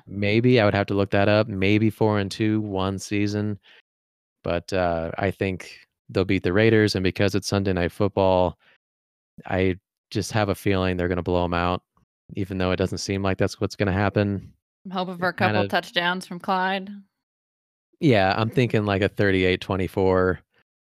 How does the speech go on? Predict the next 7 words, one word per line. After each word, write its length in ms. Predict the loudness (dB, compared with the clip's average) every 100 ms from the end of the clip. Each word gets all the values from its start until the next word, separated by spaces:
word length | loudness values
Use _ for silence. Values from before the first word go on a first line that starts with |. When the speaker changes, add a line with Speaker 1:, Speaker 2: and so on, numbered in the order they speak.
| _ _ _ _
Speaker 1:
type 260 | -4 -4 -2
deal. 460 | -2 0 0 -2 -6 -16 -16 -6
Uh, 300 | -4 -2 -2
I, 240 | -2 -2 -2 -8 -20 _ _ _ _ _ _ _ -18
since 300 | -6 -2 2
I 140 | 2 2
like 460 | 2 4 2 0